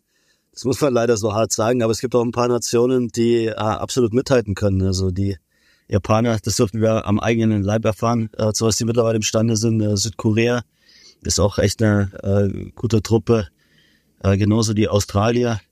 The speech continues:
die natürlich jetzt nicht, äh, oberstes Regal sind, aber immer mal wieder schlagkräftige Mannschaften noch stellen können, je nach Generation.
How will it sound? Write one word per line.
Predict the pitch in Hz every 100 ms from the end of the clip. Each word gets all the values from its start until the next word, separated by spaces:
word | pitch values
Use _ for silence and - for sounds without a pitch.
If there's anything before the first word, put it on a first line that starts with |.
| _ _ -
die | -
natürlich | 104 - 110
jetzt | 104 95 104
nicht, | 98
äh, | 92 98 101 95
oberstes | 95 104 104 98
Regal | 101 98 117
sind, | 107 101
aber | 98 98
immer | 110
mal | 110 104
wieder | 104 107
schlagkräftige | 95 104 104 107 - 107 101
Mannschaften | 113 120 104
noch | 107
stellen | 104 107 107 107
können, | 113 107 98
je | 98
nach | 104
Generation. | 117 113 107 - - 113 117